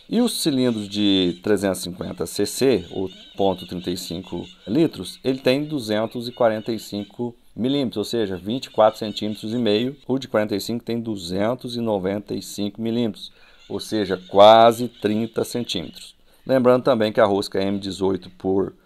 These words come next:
um ponto cinco e o alumínio ali é de sessenta, sessenta e um. Então vou deixar na descrição aqui do, do vídeo os cilindros pra você comprar. É muito resistente esse cilindro, é o que mais vendido. Vamos colocar aqui em comprar agora.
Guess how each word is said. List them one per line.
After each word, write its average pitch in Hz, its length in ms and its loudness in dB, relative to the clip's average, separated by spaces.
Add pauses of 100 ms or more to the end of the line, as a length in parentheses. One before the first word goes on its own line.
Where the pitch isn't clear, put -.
um 98 120 -2
ponto 92 300 -8
cinco 175 400 -6 (280)
e 175 100 -8
o 165 80 2
alumínio 120 420 0
ali 110 340 -4
é 104 180 0
de 104 80 -12
sessenta, 98 500 -6
sessenta 98 300 -8
e 92 60 -6
um. 85 80 -12 (140)
Então 120 240 -2
vou 120 140 -2
deixar 113 320 0
na 110 80 -6
descrição 101 560 -4
aqui 98 200 -6
do, 95 220 -6 (580)
do 90 120 -8
vídeo 113 560 0 (440)
os - 120 -10
cilindros 110 680 -4 (160)
pra 104 80 -8
você 110 240 -6
comprar. 120 500 0 (460)
É 110 120 0
muito 110 500 0
resistente 104 380 -4
esse - 100 -16
cilindro, 104 260 -4
é 107 40 4
o 110 40 -2
que 101 120 2
mais 110 260 0
vendido. 104 440 -2
Vamos 131 280 -2
colocar 117 220 0
aqui 123 160 0
em 131 80 -6
comprar 123 420 2
agora. 92 320 -4